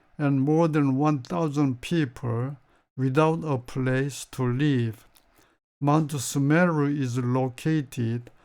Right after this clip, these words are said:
on the eastern part of Java, about four hundred and thirty miles from Indonesia's capital,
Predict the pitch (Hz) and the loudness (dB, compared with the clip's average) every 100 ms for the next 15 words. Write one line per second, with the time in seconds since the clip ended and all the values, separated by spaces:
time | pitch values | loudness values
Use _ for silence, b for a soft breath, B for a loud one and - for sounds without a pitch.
0 | b b - 147 143 143 147 180 156 - | b b -2 0 2 0 0 -2 -2 -2
1 | 139 123 - 151 120 123 120 143 131 120 | -2 -2 -4 -2 0 -2 -6 -6 -4 -4
2 | 117 151 143 127 113 107 120 139 _ b | -2 2 2 2 -2 -4 -6 -8 _ b
3 | b b b 143 131 151 135 123 - 170 | b b b -4 0 0 0 -4 0 0
4 | 139 - 180 160 139 127 135 135 147 135 | 2 0 0 2 0 0 0 -4 -2 -2
5 | - 156 147 139 127 143 135 120 127 - | -2 0 2 2 2 2 2 0 -4 -10
6 | _ b b b - 143 135 - 165 156 | _ b b b -4 0 0 0 0 2
7 | 151 143 170 165 135 131 123 123 - 156 | 2 2 0 0 0 0 0 -4 -2 -4
8 | - 131 - 113 113 131 | -2 -6 -4 -4 -4 -4